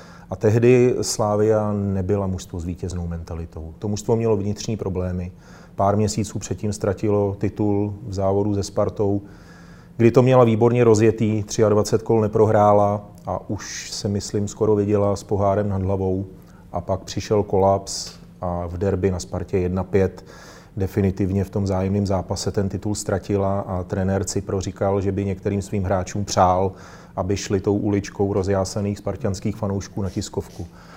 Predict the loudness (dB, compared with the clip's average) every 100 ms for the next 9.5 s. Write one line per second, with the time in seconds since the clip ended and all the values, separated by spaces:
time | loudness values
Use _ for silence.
0 | -8 -2 2 4 6 6 6 6 6 4
1 | 4 6 4 6 6 6 4 2 4 4
2 | 4 -2 -10 -8 -4 0 4 6 6 6
3 | 6 4 0 -2 -2 0 0 0 0 -2
4 | -2 -2 -2 -4 -4 -2 -4 -4 -6 -4
5 | 0 0 0 -4 -12 -14 -2 2 4 4
6 | 4 2 0 2 2 0 -6 -2 0 0
7 | 0 -4 -4 -4 -2 -4 -2 -2 0 -2
8 | -4 -8 -18 -12 -4 -2 0 0 0 2
9 | 0 -2 -4 -4